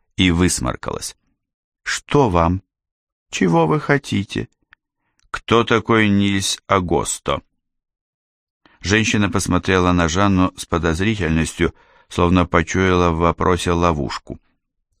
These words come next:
Вокруг них стоял приглушенный шум. Сновали медсестры с пузырями льда. Люди с мрачными лицами брели к выходу, поддерживая друг друга.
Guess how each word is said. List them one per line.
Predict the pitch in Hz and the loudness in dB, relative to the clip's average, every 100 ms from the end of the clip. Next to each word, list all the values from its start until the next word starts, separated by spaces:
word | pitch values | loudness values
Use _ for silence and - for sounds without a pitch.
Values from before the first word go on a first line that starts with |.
| _ _ | _ _
Вокруг | - 85 113 - | -4 0 0 2
них | 131 135 | 0 0
стоял | - 107 107 113 | -2 0 2 0
приглушенный | 104 98 85 90 - 104 95 95 | 0 -4 0 -2 0 0 2 0
шум. | 78 - - - - _ _ _ _ - | -2 -4 -6 -8 -10 _ _ _ _ -20
Сновали | - - 82 85 82 | -10 0 2 4 2
медсестры | 80 76 - 92 110 - 98 95 | 0 -2 -4 -2 -2 0 -2 -4
с | |
пузырями | - 90 87 85 82 78 | -4 -4 0 0 2 0
льда. | 78 76 - 55 - _ _ _ _ _ | 0 -2 -4 -4 -6 _ _ _ _ _
Люди | - 160 160 143 | -4 -2 0 -2
с | 127 | -2
мрачными | - 120 117 - 90 | -2 0 0 -2 0
лицами | 90 113 113 95 92 | 0 -2 -2 0 2
брели | 82 87 82 82 | 2 0 2 0
к | - | 0
выходу, | 85 85 80 82 80 | -2 0 -2 -2 -2
поддерживая | 80 76 76 80 78 90 78 76 | -2 -4 0 0 0 -2 0 -2
друг | 71 76 71 | -2 -4 -4
друга. | 73 69 69 | -4 -4 -6